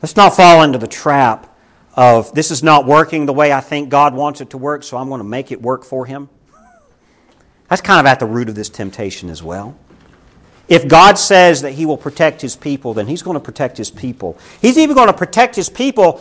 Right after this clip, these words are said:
just like James, in the moment of martyrdom. Martyrdom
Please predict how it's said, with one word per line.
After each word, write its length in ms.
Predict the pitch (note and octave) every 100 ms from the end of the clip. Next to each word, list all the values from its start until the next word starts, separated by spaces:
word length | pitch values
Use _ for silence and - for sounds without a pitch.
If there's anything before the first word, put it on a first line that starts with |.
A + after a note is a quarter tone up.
| -
just 200 | G3+ G3
like 200 | A3 F3+
James, 440 | C#3+ G#3+ A3+ G3 -
in 160 | F#3
the 60 | F3
moment 340 | F#3 G3+ F#3
of 80 | E3+
martyrdom. 560 | F#3 G#3+ D#3+ G#2+ F#2 _ _ _ _ _ _ _ _ _ -
Martyrdom 760 | C3 G#3 A3+ F3+ D3 B2+